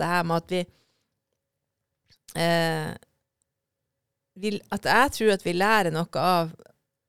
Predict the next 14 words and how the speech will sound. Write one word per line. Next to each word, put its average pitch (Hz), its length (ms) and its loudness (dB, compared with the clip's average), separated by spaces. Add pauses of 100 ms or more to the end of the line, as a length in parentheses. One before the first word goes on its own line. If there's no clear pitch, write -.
(640)
av 208 220 2
hverandre 180 380 0
på 165 80 -4
en 175 100 -6
helt 226 520 -6
sånn 160 240 -6 (100)
unik 202 560 -4
måte 175 400 -6
i 170 240 -8
skjønnlitteraturen. 165 720 -4 (1080)
For 185 160 -2
vi 202 160 4
blir 185 220 0
beveget 170 480 0